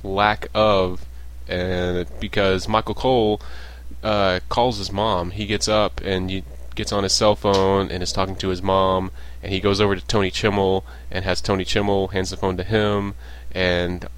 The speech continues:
while this is happening, Josh Matthews is not looking at the match. He's looking at Michael Cole, talking about Michael Cole talking to his mom, while you hear Alicia <laughs> and Vicky saying, "Yeah, get her," while these two ladies are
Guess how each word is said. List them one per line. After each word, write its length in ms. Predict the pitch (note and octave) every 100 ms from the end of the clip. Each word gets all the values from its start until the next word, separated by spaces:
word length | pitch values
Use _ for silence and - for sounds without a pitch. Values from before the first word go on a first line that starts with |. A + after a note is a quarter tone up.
| -
while 180 | - G2
this 140 | G2+ G2+
is 80 | F#2+
happening, 440 | C3 A#2+ G#2 G2+
Josh 260 | G2+ G2 -
Matthews 580 | G#2 G#2 G#2 F#2+ F#2+ -
is 440 | F2 F2 F2 F#2
not 200 | G2+ A#2
looking 220 | B2+ B2
at 120 | G#2+ -
the 60 |
match. 340 | G2 F#2+ F2+ -
He's 200 | B2 B2
looking 240 | A#2 G2
at 60 | F2+
Michael 220 | G2 -
Cole, 440 | - A2+ G2 F#2+ - - -
talking 320 | - G2+ G#2+
about 180 | G2 F2
Michael 280 | F#2+ F#2+ -
Cole 300 | - G2+ F#2+
talking 340 | - F#2 F#2
to 160 | F#2 G2+
his 120 | F#2
mom, 440 | F#2+ G2 F2+ F2 F#2 - - - - -
while 240 | G#2 G#2+
you 80 | G#2
hear 460 | G#2 G2 F2+ F2+ -
Alicia 580 | F#2+ G2 G2+ - G2 F#2+ - -
<laughs> 260 | - - -
and 200 | G2+ F#2+
Vicky 480 | F#2+ G2+ G2 F#2 F2+ - -
saying, 540 | - G#2 F#2+ F#2 F2+ - -
"Yeah, 360 | A#2 A2+ G2+ F#2+
get 240 | B2 A2+
her," 240 | G#2 F2+ F2 - - - -
while 320 | - G2 F#2 F2+
these 340 | F2+ F#2+ F2+
two 220 | - G#2+
ladies 380 | G2 F#2 F2+ F2
are 180 | F2+